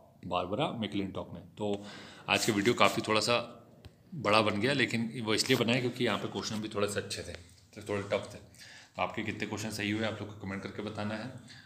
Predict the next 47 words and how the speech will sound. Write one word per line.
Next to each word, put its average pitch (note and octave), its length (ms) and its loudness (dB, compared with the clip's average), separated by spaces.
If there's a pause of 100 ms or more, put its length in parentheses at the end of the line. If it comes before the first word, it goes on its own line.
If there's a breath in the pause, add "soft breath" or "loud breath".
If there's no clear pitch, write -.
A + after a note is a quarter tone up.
(180 loud breath)
और F#2 240 -2
books G2 220 -4
वही G2+ 220 -2
फॉलो G#2 220 0
करना G#2 220 -2
है A2 120 0
जो G#2+ 100 -2
already G2 380 -2
मैं G#2 120 -2
बता F#2 180 0
चुका G#2 260 -4
स्ट्रेटजी G2+ 360 -4
के G#2 100 -6
video G#2 240 0
में। B2+ 380 -2 (480 loud breath)
बाकी A2 380 2
आप G#2 240 0
तो A#2+ 60 2
वन G#2+ 140 4
लाइनर A2+ 380 4
के B2 60 0
ऊपर A2 200 -2
ज़्यादा G#2+ 200 2
ध्यान G2+ 280 0
दीजिए, A2+ 220 0
कुछ B2 180 -4
concept G#2+ 420 -2
ऐसे A2 180 2
लगते A2 300 -2
हैं A#2 140 -2
जो A2 120 -2
कि A2 320 0
उससे A#2 220 -6
question A2 320 -4
ज़्यादा A2 280 2
आ - 20 8
रहा A2+ 120 4
है, A#2+ 80 0
तो - 80 0
आपको G#2 260 -2
उसको G#2+ 240 -4
देखना G2+ 280 0
है G#2 100 0
अच्छे G2+ 200 -4
से, - 160 -10 (360)
ठीक G#2+ 140 -2
है। C#3 140 0